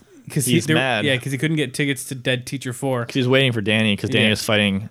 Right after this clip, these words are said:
Speaker 2: Paulina as
Speaker 1: Right.
Speaker 2: the pussycat.
Speaker 1: And so then he's like, "Oh God, I wish I had ghost powers too."
Speaker 2: Mm-hmm.
Speaker 1: And then, and then Desiree's like, "Fucking okay, dude." Gives him ghost powers, and he starts running amok, doing pranks and stuff.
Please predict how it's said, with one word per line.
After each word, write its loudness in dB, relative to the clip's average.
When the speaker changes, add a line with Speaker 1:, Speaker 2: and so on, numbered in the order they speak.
Speaker 2:
Paulina -2
as -2
Speaker 1:
Right. 0
Speaker 2:
the -6
pussycat. -8
Speaker 1:
And -2
so 0
then 2
he's -2
like, 0
"Oh -8
God, -2
I 2
wish 2
I 0
had -4
ghost -6
powers -4
too." -4
Speaker 2:
Mm-hmm. -2
Speaker 1:
And 2
then, -2
and -2
then 0
Desiree's 0
like, 0
"Fucking -8
okay, -4
dude." -2
Gives 4
him 2
ghost 2
powers, 2
and -4
he 0
starts -4
running 0
amok, 0
doing 0
pranks -2
and -2
stuff. -4